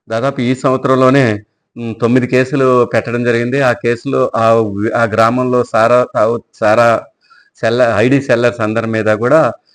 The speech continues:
ఆ, బైండ్ ఓవర్స్ వన్ నాట్ నైన్ అంటే వాళ్ళ మీద already కేసు ఉంటే కనుక వన్ టెన్ సస్పెక్టెడ్ సెల్లర్స్ అయితే వన్ నాట్ నైన్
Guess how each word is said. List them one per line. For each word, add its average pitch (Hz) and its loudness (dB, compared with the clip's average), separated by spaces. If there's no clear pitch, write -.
ఆ, 113 -8
బైండ్ 127 4
ఓవర్స్ 107 0
వన్ 104 -4
నాట్ 117 -2
నైన్ 107 0
అంటే 110 -2
వాళ్ళ 110 2
మీద 117 0
already 113 0
కేసు 120 -2
ఉంటే 120 -2
కనుక 120 -4
వన్ 107 -2
టెన్ 120 -4
సస్పెక్టెడ్ 139 -2
సెల్లర్స్ 117 0
అయితే 120 -2
వన్ 110 0
నాట్ 117 0
నైన్ 107 -2